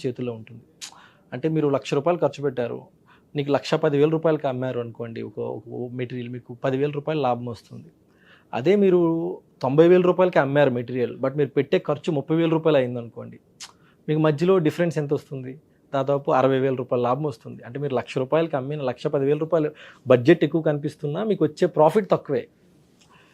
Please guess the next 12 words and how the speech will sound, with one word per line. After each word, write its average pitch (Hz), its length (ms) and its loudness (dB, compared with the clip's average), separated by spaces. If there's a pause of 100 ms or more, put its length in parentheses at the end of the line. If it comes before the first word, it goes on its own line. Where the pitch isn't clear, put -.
(280)
ఎందుకంటే 196 360 4
మీరు 190 160 4
పెట్టే 180 240 2
ఇన్వెస్ట్‌మెంట్ 220 480 2
కూడా 208 140 4
అంతే 175 200 2
ఉంది. 131 420 -2 (240)
So 165 80 -2
మీరు 147 140 2
ఎప్పుడైతే 196 320 0
ఇన్వెస్ట్‌మెంట్ 202 560 -2
తగ్గించుకోగలుగుతారో, 135 960 -6